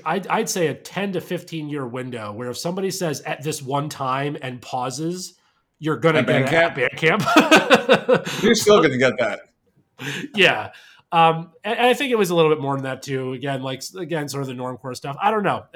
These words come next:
Speaker 1: I could, I had both of them. I'm ki-, actually, the more I'm thinking about it, I'm gonna go with Michelle. I think that's probably the better answer.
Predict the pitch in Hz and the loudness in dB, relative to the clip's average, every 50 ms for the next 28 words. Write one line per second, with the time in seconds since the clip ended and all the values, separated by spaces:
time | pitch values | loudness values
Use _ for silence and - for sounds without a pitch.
0 | 156 - - 170 190 - 190 175 - 165 170 165 185 226 226 160 170 156 160 160 | -14 -10 -6 -6 -6 -6 -6 -8 -4 -4 -2 0 0 0 0 2 2 2 2 2
1 | 165 151 139 165 170 170 175 175 170 _ _ _ _ _ _ - 147 151 139 165 | -2 -6 -4 -4 -4 -4 -4 -10 -14 _ _ _ _ _ _ -14 -14 -8 -4 -2
2 | 196 196 190 180 - 180 160 156 151 151 156 147 147 135 143 143 131 135 131 127 | 0 0 0 -2 -2 -4 -4 -2 0 0 2 0 0 -2 -6 -8 -6 -6 -6 -6
3 | 123 120 113 117 113 117 113 107 110 110 107 104 _ 104 - - 95 90 92 _ | -8 -8 -8 -10 -12 -12 -12 -12 -12 -14 -14 -16 _ -20 -20 -20 -18 -20 -20 _
4 | _ _ - 98 - 104 98 101 104 98 - - 110 101 98 95 98 92 92 92 | _ _ -20 -20 -20 -20 -18 -18 -18 -18 -16 -18 -18 -18 -20 _ -20 -20 -20 -20
5 | 92 95 - _ | _ _ -20 _